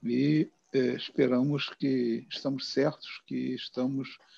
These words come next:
num empreendimento que vai ser inovador,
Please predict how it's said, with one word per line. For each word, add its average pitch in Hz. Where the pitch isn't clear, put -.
num 123
empreendimento 123
que 117
vai 117
ser 113
inovador, 120